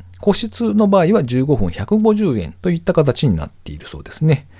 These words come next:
最低三十分から予約可能。フードやドリンクの注文はですね、特にしなくても良いのだそうですね。ユーザー向けのベータ版アプリは二千二十年七月以降にリリースを予定されているそうです。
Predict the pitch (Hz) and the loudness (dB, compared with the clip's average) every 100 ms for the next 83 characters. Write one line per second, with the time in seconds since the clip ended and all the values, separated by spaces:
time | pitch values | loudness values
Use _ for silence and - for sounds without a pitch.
0 | - - - - - 202 208 202 196 196 | -20 -20 -20 -6 -2 0 2 2 2 0
1 | 185 180 208 180 113 98 - - 82 82 | -2 -2 2 2 4 2 -2 -6 -4 -4
2 | 76 69 - - 220 220 240 220 226 233 | -6 -10 -16 -6 -2 0 2 2 2 2
3 | 226 208 123 98 85 80 - 107 104 104 | 2 2 2 2 0 -4 0 4 4 4
4 | 92 78 120 117 107 139 98 - 160 - | 0 -2 0 0 0 -2 -2 0 0 0
5 | 90 87 139 90 76 - - - - - | -4 0 0 0 -4 -14 -16 -16 -16 -4
6 | 147 151 - - _ - _ - - - | 0 0 -2 -18 _ -20 _ -20 -20 -20
7 | _ _ - 180 175 175 165 160 151 156 | _ _ -2 2 4 4 4 2 0 2
8 | 196 135 127 120 110 104 98 87 107 202 | 2 2 0 0 0 0 -2 -4 0 0
9 | - 110 - 160 113 104 165 139 107 78 | 0 -2 0 2 2 2 2 0 0 -4
10 | - 185 180 - 180 - 170 233 226 107 | -4 -2 0 -2 -4 0 2 2 2 0
11 | 85 - - 175 - 85 78 - 80 - | -2 -2 2 2 0 -2 -2 -2 -4 -6
12 | 76 71 - 73 - - | -8 -8 -10 -10 -10 -12